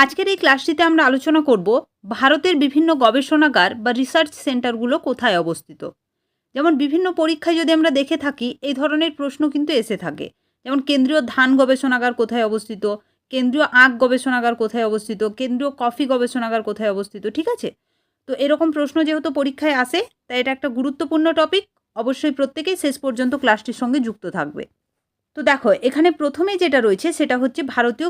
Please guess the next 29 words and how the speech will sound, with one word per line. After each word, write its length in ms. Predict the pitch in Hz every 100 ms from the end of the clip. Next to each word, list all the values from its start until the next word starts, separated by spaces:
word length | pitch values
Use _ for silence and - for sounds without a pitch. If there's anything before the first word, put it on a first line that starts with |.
| -
কৃষি 280 | 302 294 311 233
গবেষণাগার। 600 | 180 180 180 151 147 147 _ _ _ 233
এটা 140 | 277 285
কোথায় 240 | 277 311 294
অবস্থিত? 340 | 302 - 302 403 - - 233
নিউ 140 | 254
দিল্লিতে। 480 | 190 196 156 151 151 - _ _ _ _ _ -
এরপরে 320 | 285 277 339 339
দেখো 140 | 330 349
রয়েছে 220 | 339 370 320
কেন্দ্রীয় 340 | 269 254 339 339 254
আলু 160 | 262 247
গবেষণাগার। 580 | 220 190 202 175 160 160 - _ _ -
কেন্দ্রীয় 280 | 277 269 320 269
আলু 140 | 277
গবেষণাগার 560 | 302 311 311 320 320 320
কোথায় 280 | 330 320 330
অবস্থিত? 320 | 240 208 220 202 196
সিমলাতে। 520 | 294 269 247 180 165 135 _ _ _ -
সিমলা 320 | 277 285 349
কোথায় 300 | 339 320 339 330
অবস্থিত? 320 | 320 349 349 494 _ _ -
হিমাচল 360 | 240 233 220 185
প্রদেশ। 300 | 180 156 143 - - _ -
ঠিক 120 | 320 349
আছে, 120 | 415 494 _ _ -
প্রত্যেকটা 340 | 269 311 302 294
রাজ্যর 280 | 247 233 302
নাম 180 | 294